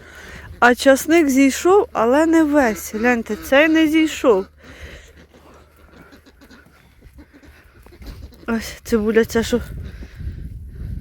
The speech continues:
вона не нужна, ну, зійш-, це і валяється. Ось якийсь рядок зійшов, це я купувала. Не знаю, що це за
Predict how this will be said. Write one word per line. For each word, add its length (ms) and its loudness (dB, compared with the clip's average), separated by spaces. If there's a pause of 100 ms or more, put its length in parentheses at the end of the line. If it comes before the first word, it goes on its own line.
(2000)
вона 260 -2
не 160 2
нужна, 420 2
ну, 160 -4 (100)
зійш-, 480 -8 (140)
це 160 -4
і 80 0
валяється. 640 -2 (480)
Ось 280 4
якийсь 360 2
рядок 380 6
зійшов, 460 0
це 140 -2
я 120 6
купувала. 680 2
Не 160 0
знаю, 380 2
що 140 -4
це 180 0
за 200 2